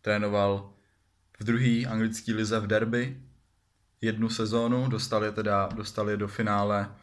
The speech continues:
playoff, tam prohráli se Aston Villou. A neříkám samozřejmě, že to není nějaký úspěch, je to úspěch, ale, eh,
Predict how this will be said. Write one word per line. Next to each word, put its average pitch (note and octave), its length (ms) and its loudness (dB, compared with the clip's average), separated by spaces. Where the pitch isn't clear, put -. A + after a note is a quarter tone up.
playoff, A2 600 -2
tam G2+ 260 -4
prohráli G2+ 440 0
se G#2 100 -6
Aston A2+ 300 -4
Villou. B2 420 0
A G2+ 420 2
neříkám C3 380 2
samozřejmě, B2+ 580 0
že A2+ 120 -6
to A2+ 420 0
není A2 240 0
nějaký A2 360 0
úspěch, A2 520 -4
je G2+ 100 -2
to A2+ 140 -2
úspěch, A#2+ 680 -6
ale, G2+ 560 0
eh, F2+ 680 -4